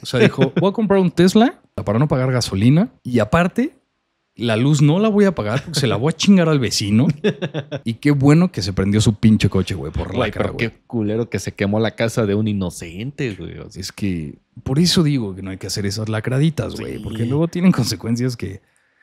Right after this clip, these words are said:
Speaker 1: es lo mismo. Volvemos, le pones el chip al B M, güey, te hacen la madre a doscientos donde se apague, güey.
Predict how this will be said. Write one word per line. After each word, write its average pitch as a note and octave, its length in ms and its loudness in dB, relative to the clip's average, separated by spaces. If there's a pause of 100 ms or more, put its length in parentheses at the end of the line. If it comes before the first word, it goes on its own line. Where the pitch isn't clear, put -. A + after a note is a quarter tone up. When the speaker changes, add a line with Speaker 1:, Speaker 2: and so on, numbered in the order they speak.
Speaker 1:
es D3+ 120 2
lo F#3 100 4
mismo. F3 540 2
Volvemos, C#3+ 880 4
le A2 140 -4
pones D#3+ 260 -2
el C3 140 0
chip E3+ 220 2
al E3 100 4
B D#3+ 100 4
M, D#3 160 2
güey, D3 160 2
te C#3+ 100 -6
hacen C#3+ 220 0
la C3+ 80 2
madre D3 240 2
a C#3+ 40 2
doscientos C#3+ 400 -2
donde C3+ 220 4
se C#3+ 120 -4
apague, E3+ 380 -4
güey. F#2+ 260 -12